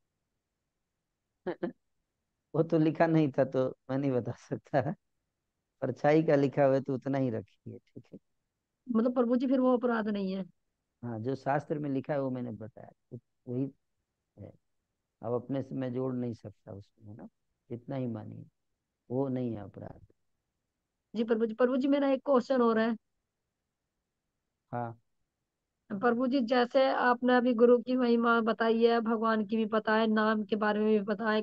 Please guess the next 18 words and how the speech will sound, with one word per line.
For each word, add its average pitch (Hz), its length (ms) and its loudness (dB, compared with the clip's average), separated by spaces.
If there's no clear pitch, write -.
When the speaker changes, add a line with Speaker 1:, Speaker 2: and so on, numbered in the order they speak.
Speaker 2:
किसी, 226 300 -8
किस 226 260 -4
तरह 214 180 0
से 226 120 -6
हमें 214 240 0
नाम 208 340 -2
र-, 202 260 -8
जाप 208 280 0
में 220 140 2
रुचि 214 260 2
लेनी 208 260 0
चाहिए, 202 300 -2
वैष्णव 208 400 -2
अपराध 202 320 -2
नहीं 202 140 -4
करने 196 260 -4
चाहिए, 202 300 -4
पर 294 100 4